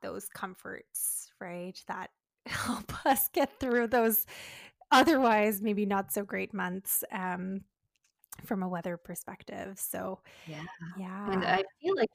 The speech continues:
Speaker 2: folks should know what you're wrapped up in right now because I heard, but they don't know.
Speaker 1: Um, my heated blanket.
Speaker 2: Yes.
Speaker 1: Yeah, which is, this heated blanket was gifted to me, and it is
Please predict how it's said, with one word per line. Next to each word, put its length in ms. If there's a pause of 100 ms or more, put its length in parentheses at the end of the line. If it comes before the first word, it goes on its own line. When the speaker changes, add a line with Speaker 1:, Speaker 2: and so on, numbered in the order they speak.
Speaker 2:
folks 300
should 560
know 400
what 200
you're 140
wrapped 280
up 160
in 140
right 200
now 240
because 320
I 240
heard, 380
but 160
they 140
don't 220
know. 260 (920)
Speaker 1:
Um, 440
my 140
heated 300
blanket. 380 (540)
Speaker 2:
Yes. 420
Speaker 1:
Yeah, 880
which 240
is, 260 (300)
this 320 (120)
heated 400
blanket 420
was 180
gifted 440
to 100
me, 340
and 200
it 120
is 280